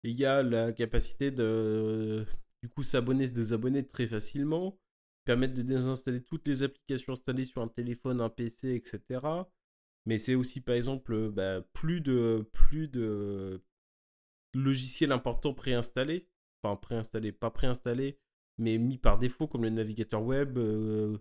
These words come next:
en gros, par exemple, euh, vous achetez un téléphone Android, euh, Google ne pourra plus vous imposer d'avoir Chrome en navigateur, euh, Chrome, euh, en, en navigateur, euh, Google en moteur de recherche et Google Assistant en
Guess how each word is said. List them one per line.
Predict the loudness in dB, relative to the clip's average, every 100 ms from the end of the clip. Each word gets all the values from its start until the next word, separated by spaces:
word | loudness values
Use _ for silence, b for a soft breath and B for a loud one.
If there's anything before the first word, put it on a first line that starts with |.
| -6
en | -6
gros, | -4 -2 12
par | 12
exemple, | 12 6 -2
euh, | -2 -2 -4 -6
vous | -6
achetez | -4 -4
un | -4
téléphone | -4 -6 -4
Android, | -4 -4 -4 -4 -6 -8 _ _ _ -4
euh, | -2 0 -2 -4 _ _ _ -12
Google | -2 4 6
ne | 6
pourra | 2 2 4
plus | 4
vous | 4
imposer | 4 4 4
d'avoir | 2 -2 -8
Chrome | -2 0 2
en | 0
navigateur, | 0 -2 -4 -2 -2 0
euh, | 0 2 0
Chrome, | -4 _ -2 0 2 2
euh, | 2 0 0
en, | 0 0 -2 -2 -4
en |
navigateur, | -4 -4 -4 -4 -4 -2 0 0 0
euh, | 0 -2 -6
Google | -2 0 0 -2
en | -4 -4 -4
moteur | -4 -6 -6
de |
recherche | -8 -6 -4 -4 -4 -6
et | -6 -6
Google | -6 -10 -6 -4
Assistant | -4 -8 _ -10 -8
en | -6 -6 -8